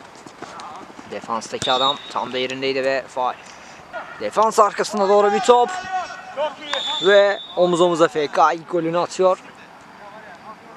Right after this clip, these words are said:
İkinci yarı başlamak üzere. Maçta üç birlik Zeytinlik Saint Germain üstünlüğü var.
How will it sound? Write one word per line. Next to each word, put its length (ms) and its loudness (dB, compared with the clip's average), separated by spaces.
İkinci 380 0
yarı 140 6
başlamak 460 2
üzere. 460 4
Maçta 600 2
üç 260 -10
birlik 320 0
Zeytinlik 440 -6
Saint 260 -4
Germain 280 0
üstünlüğü 480 -4
var. 180 4